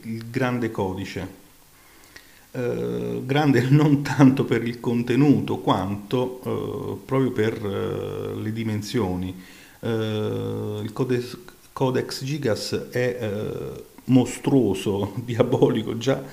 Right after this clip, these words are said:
soltanto a vedersi. Eh, è contenuto in una copertina di legno massiccia, di ne-, di legno massiccio di noce,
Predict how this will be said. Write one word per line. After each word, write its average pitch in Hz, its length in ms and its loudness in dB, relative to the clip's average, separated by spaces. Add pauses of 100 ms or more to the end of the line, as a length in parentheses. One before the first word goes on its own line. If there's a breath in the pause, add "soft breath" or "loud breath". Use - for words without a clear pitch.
(300 loud breath)
soltanto - 720 -2
a 110 140 -2
vedersi. 101 720 -4 (920 loud breath)
Eh, 110 360 -2
è 123 160 -2
contenuto 127 760 2
in 123 120 2
una 117 200 -2
copertina 117 600 0
di 110 120 0
legno 107 720 -2 (720 loud breath)
massiccia, 101 640 -8
di 101 140 -6
ne-, 101 320 -2
di 98 360 -4
legno 110 240 -2
massiccio 101 420 -8
di 98 120 -6
noce, - 460 -6